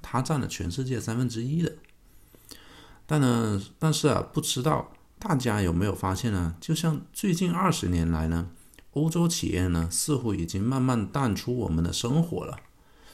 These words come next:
虽然呢，生活中呢也是会有德国产品，也会有德国产品的爱好者，但是呢，我们已经不再对欧洲企业的产品呢有任何狂热的想法了。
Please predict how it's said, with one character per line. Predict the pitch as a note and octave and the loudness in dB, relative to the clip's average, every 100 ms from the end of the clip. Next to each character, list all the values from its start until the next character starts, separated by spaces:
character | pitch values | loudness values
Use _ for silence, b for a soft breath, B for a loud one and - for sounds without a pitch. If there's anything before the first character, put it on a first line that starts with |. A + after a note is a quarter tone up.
| b | b
虽 | - C3+ | 2 6
然 | G2+ F2+ | 6 6
呢， | F2+ | 2
生 | F#2+ C#3+ C3+ | 2 2 2
活 | F#2 F2+ | 2 2
中 | G2+ | 4
呢 | F#2+ F#2 | 2 2
也 | F#2 E2+ E2 | 0 -2 -2
是 | - C#3 | 0 2
会 | D3 | 4
有 | A#2 | 2
德 | - F2 | 0 -2
国 | E2+ F2+ | 0 -2
产 | - E2+ F#2+ | -2 -2 -2
品， | C3 - B B B | -2 -4 B B B
也 | G2 F2 | -6 -4
会 | G2+ - D3 | -4 0 0
有 | - - | 0 -4
德 | F2+ | -4
国 | F2+ F#2+ | -2 -2
产 | F#2 F#2+ G#2+ | -2 -4 -2
品 | F#2 | -2
的 | |
爱 | - C3+ A#2+ | -2 -2 -2
好 | A#2 B2 | 0 -4
者， | - - G2 - B B B B - | -4 -8 -12 -14 B B B B -2
但 | D#3 | -2
是 | C#3+ D#3 | 2 2
呢， | B2+ A2 | 4 2
我 | F2+ | 2
们 | E2 F2+ | 4 2
已 | F2 | 0
经 | E2+ G2 G2 | -2 0 0
不 | G2+ G2+ | -2 -2
再 | G3+ E3 | 2 2
对 | B2+ D#3 C3 - - - - | 2 2 2 -2 -14 -18 -4
欧 | C#3 E3 | 0 2
洲 | E3+ E3+ | 4 4
企 | E3 - | 2 0
业 | G2 A2 | 2 2
的 | - | 0
产 | - F2 A2 | -2 -2 -2
品 | G2 | 0
呢 | E2+ E2 - | 2 0 -2
有 | F2+ F2+ | -4 -2
任 | B2+ B2+ | -2 0
何 | F2 D#2 | 0 -2
狂 | E2 - F2+ E2 A2+ | -4 -4 -2 2 2
热 | D#3 B2 | 4 2
的 | - | -2
想 | - E2+ F#2 | -4 -4 -4
法 | - - | -4 -6
了。 | - | -10